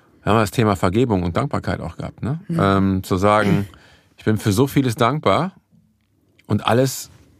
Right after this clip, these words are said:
Speaker 1: kann ein Mensch halt auch nicht richtig machen oder so machen, wie man's dann immer gerne hätte.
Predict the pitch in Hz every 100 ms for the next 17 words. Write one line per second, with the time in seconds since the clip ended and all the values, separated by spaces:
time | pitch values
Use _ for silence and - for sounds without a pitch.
0 | _ - _ _ - - 123 143 - 95
1 | 92 92 - 90 85 90 101 92 - -
2 | _ - 110 - 123 110 113 113 110 107
3 | 101 95 95 - - 104 107 107 98 101
4 | 98 95 101 98 104 98 95 90 95 -
5 | 202